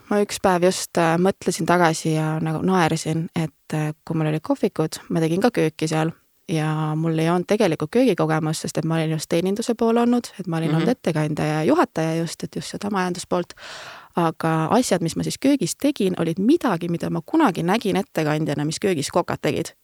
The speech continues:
Speaker 1: Et
Speaker 2: Mhm.
Speaker 1: lihtsalt ma nägin jooksu pealt, mis nad tegid, ma mingi, see on mul meeles, katsetame, toimis. Et lihtsalt puhas elukool. Ja nagu mul on paljud tuttavad, kes on kokad, et ma saan nagu nõu küsida, aga otsest nagu juurdeõppimist ei ole olnud.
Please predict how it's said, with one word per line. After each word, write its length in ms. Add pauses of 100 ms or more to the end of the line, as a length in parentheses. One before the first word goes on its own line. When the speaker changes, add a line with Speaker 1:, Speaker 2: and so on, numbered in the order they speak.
Speaker 1:
Et 100
Speaker 2:
Mhm. 100
Speaker 1:
lihtsalt 300
ma 120
nägin 280
jooksu 260
pealt, 120
mis 120
nad 120
tegid, 280 (380)
ma 80
mingi, 200 (180)
see 140
on 40
mul 120
meeles, 560 (220)
katsetame, 580 (120)
toimis. 440 (380)
Et 240
lihtsalt 280 (120)
puhas 340
elukool. 560 (280)
Ja 120
nagu 680
mul 160
on 100
paljud 280
tuttavad, 440
kes 160
on 140
kokad, 360
et 60
ma 100
saan 200
nagu 180
nõu 220
küsida, 520
aga 200
otsest 360
nagu 520
juurdeõppimist 840
ei 100
ole 120
olnud. 280